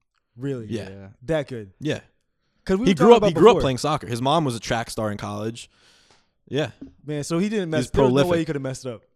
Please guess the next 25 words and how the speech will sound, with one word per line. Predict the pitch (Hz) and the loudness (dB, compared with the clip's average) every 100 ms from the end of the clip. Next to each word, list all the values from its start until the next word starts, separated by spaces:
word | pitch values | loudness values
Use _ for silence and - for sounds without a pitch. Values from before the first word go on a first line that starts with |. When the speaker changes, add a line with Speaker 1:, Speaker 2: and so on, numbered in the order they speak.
| _ _ _ | _ _ _
Speaker 1:
He | - | -8
just | 190 160 | -6 0
had | 160 | 0
it | 143 | 0
in | 139 | -4
him. | 113 - | -6 -8
Speaker 2:
Yeah. | 139 127 87 _ _ | -2 -2 -2 _ _
There's | 131 135 | -4 -2
no, | 135 | -2
he | 139 | 2
would | 185 | 2
have | 175 | 2
been | |
a | 160 | -2
pro | - 135 | 0 2
one | 120 120 | 2 -2
way | 110 | -4
or | |
the | 107 | -4
other. | 101 104 - - | -8 -12 -14 -12
It's | 110 | -6
something. | 120 104 - 104 _ | -6 -6 -10 -20 _
Speaker 1:
That's | 160 143 | -14 -12
incredible. | 131 123 123 110 107 | -12 -10 -10 -10 -12
Speaker 2:
Yeah. | 107 | -12